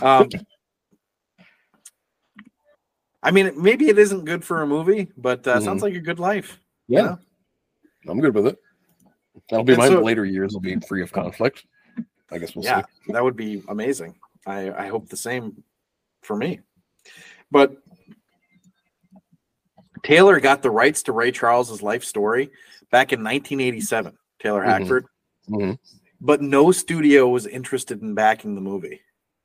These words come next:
Speaker 2: Ooh.
Speaker 1: So after it was shot independently, Universal Pictures stepped in to distribute it. But part of the reason Universal Pictures released it was because one of its executives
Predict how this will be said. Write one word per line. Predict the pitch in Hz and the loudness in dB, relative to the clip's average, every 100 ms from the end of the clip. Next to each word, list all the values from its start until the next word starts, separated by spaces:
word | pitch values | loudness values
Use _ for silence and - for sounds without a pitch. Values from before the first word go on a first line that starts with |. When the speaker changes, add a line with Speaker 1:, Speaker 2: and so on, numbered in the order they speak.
| _ - 80 | _ -20 -4
Speaker 2:
Ooh. | 90 285 - - _ _ _ _ _ _ _ _ _ _ _ _ - | 0 0 0 -14 _ _ _ _ _ _ _ _ _ _ _ _ -4
Speaker 1:
So | 139 123 | 4 6
after | 147 - 165 | 6 4 2
it | |
was | 139 | 2
shot | 123 160 151 139 | 0 2 2 2
independently, | 143 127 151 180 135 113 | -4 -4 -4 -4 -6 -8
Universal | 113 127 123 127 117 | -6 -2 0 0 -2
Pictures | - 135 - 120 | -2 -2 -2 -6
stepped | - 117 110 120 | -4 -4 -4 -8
in | 110 | -8
to | 101 | -6
distribute | 101 - 170 123 87 | -6 -2 -2 -2 -6
it. | - _ - - - - _ | -8 _ -20 -20 -20 -20 _
But | 123 - | -4 0
part | - 190 | 4 4
of | 175 | 4
the | 156 | 2
reason | 160 139 135 | -2 -4 -4
Universal | 135 135 131 127 110 | -2 0 0 -2 -4
Pictures | 139 - 123 104 | -4 -2 -4 -4
released | 110 127 208 - | -2 0 0 -2
it | 95 - | -6 -4
was | 127 131 | 0 0
because | 131 - 135 | 0 -4 -4
one | 120 139 | -2 -2
of | 135 | -2
its | 131 | -4
executives | 113 113 110 156 - 104 98 95 | -6 -4 0 0 0 -2 -2 -4